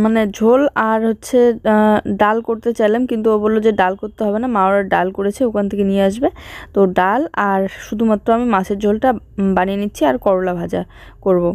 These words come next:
করলা তো কেটে রেখে দিয়েছি, আর এদিকে মাছের ঝোল একদম রেডি। মাছগুলো আমি এক এক করে দিয়ে দিলাম এর মধ্যে।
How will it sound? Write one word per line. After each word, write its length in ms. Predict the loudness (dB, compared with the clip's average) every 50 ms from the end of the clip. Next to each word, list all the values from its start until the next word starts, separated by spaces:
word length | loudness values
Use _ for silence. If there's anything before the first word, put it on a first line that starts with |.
| -4 _ -20 -20 -20 -20 -20 -6 0 2
করলা 260 | 2 2 2 0 0 -2
তো 60 | -6 -6 -4
কেটে 180 | -4 -4 -2 0 0
রেখে 180 | 0 0 0 0 0
দিয়েছি, 220 | 0 0 0 2 2 2
আর 60 | 2 2
এদিকে 180 | 2 2 2 2 4 4
মাছের 320 | 2 2 0 -2 -2 -4 -2 -2 -2
ঝোল 180 | 0 2 2 2 2 0
একদম 200 | 0 -2 -2 0 0 0
রেডি। 180 | 0 0 0 0 2 2
মাছগুলো 380 | 0 0 -2 -4 -6 -4 -2 -2 0 0
আমি 100 | 0 0 2 2
এক 80 | 2 0 -2
এক 60 | -2 -2
করে 120 | -2 -2 0 2
দিয়ে 120 | 2 2 2
দিলাম 180 | 2 2 2 2 0
এর 80 | 0 2 0
মধ্যে। 220 | 0 0 0 -2